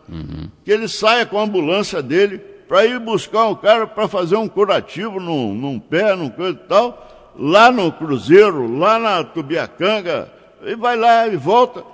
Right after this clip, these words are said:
Speaker 2: Chega lá no hospital, faz o curativo, aí a ambulância do hospital tem que voltar com esse cara pra levar, levar esse paciente pra
Speaker 1: Uhum.
Speaker 2: casa de novo. E muitas vezes, é que eu, que eu falo o seguinte, tem que ter uma, porque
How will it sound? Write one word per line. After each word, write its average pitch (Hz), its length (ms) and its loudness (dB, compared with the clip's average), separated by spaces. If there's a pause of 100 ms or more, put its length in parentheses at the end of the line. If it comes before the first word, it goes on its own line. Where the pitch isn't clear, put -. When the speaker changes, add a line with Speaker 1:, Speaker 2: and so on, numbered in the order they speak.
(560)
Speaker 2:
Chega 185 360 0
lá 180 160 2
no 175 100 -4
hospital, 196 720 -2 (720)
faz 175 360 2
o 156 60 -6
curativo, 175 760 -4
aí 156 240 -2
a 190 40 2
ambulância 185 540 0
do 185 80 -6
hospital 185 500 -4
tem 190 160 -10
que 170 60 -10
voltar 165 400 -6
com 165 100 -14
esse 160 160 -14
cara 165 180 -8
pra 165 220 -10 (120)
levar, 147 360 -8 (240)
levar 139 320 -4
esse 135 120 -10
paciente 139 520 -8
pra 139 120 -8
Speaker 1:
Uhum. 139 100 -10
Speaker 2:
casa 135 300 -8
de 117 80 -16
novo. 156 320 -6 (840)
E 208 100 -4
muitas 254 460 0
vezes, 208 340 2 (580)
é 127 100 -8
que 143 100 -12
eu, 180 260 -6
que - 80 -14
eu 165 80 -8
falo 180 280 -4
o 170 40 -10
seguinte, 131 480 -12 (140)
tem 185 140 -10
que - 80 -20
ter 208 100 -6
uma, 220 300 -4 (760)
porque 196 560 2